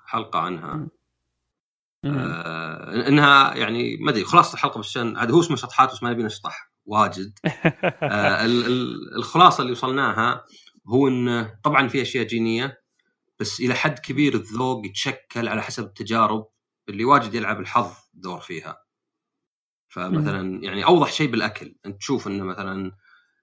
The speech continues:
Speaker 1: لو تروح لبعض الدول مثلا في شرق آسيا ما تتقبل أكلهم،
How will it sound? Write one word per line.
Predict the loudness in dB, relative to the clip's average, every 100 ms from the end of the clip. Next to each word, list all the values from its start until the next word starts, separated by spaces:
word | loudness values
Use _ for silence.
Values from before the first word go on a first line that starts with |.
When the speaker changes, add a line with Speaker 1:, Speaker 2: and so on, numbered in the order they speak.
| _ -4
Speaker 1:
لو | 0 0
تروح | 2 2 2
لبعض | 0 0 0
الدول | -2 0 0 -2
مثلا | -6 -8 -10
في | -8
شرق | -10 -4 0
آسيا | 0 -2 -6 -2
ما | 0
تتقبل | 0 -4 -10 -8 -10
أكلهم، | -12 -16 _